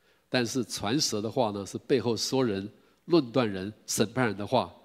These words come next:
会造成分裂。这种争竞、这种分裂，如同水散开，覆水难收，造成很大的分裂啊。那么，呃，旧约里面，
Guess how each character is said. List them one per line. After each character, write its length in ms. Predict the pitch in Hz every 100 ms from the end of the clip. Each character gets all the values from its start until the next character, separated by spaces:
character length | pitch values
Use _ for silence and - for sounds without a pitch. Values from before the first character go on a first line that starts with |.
| _ _
会 180 | - 107
造 220 | - 107
成 200 | - 92
分 320 | 92 - 110
裂。 220 | 113 98 76 _ _ _ -
这 120 | 156
种 180 | 117 92 -
争 260 | 143 143
竞、 260 | 143 151 101 - -
这 80 |
种 200 | 131 95
分 260 | 87 - 127
裂， 200 | 131 104 - -
如 120 | - 120
同 200 | 117 113
水 380 | - - 87
散 340 | 80 - 135 107
开， 320 | - 107 107 - _ _ _ _ _
覆 240 | - 160 98
水 320 | - - 85 78 _ _
难 200 | - 90 101
收， 320 | - 98 95 98 _ _
造 180 | - 117
成 120 | 95
很 200 | 98 - 82
大 160 | 120 98
的 80 | 92
分 200 | - 95
裂 120 | 98
啊。 200 | 87 85 _ _ _ _ _
那 100 | -
么， 420 | 101 95 92 92 87 _ _ _ _ _ _ _ _ - _ _ _ _ _ _
呃， 440 | - 101 95 95 95 _ _ _ - - - _ _
旧 160 | - 165
约 140 | 156
里 100 | 127
面， 260 | 107 123 104